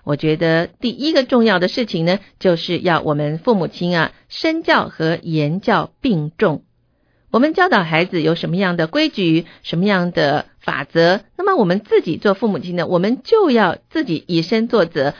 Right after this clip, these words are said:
我们要先做到。我常常啊，碰到一些父母亲跟我抱怨说，“哎，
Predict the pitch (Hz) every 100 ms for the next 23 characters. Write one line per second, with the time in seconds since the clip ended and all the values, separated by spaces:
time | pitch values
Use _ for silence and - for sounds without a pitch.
0 | - - 156 185 160 - 208 190 196 226
1 | 156 - 165 - - _ _ _ _ _
2 | _ - 170 165 196 214 190 202 196 247
3 | 208 185 196 214 208 247 202 151 - 190
4 | 196 202 _ 208 185 - 214 165 170 175
5 | 160 170 170 - _ 247 220 180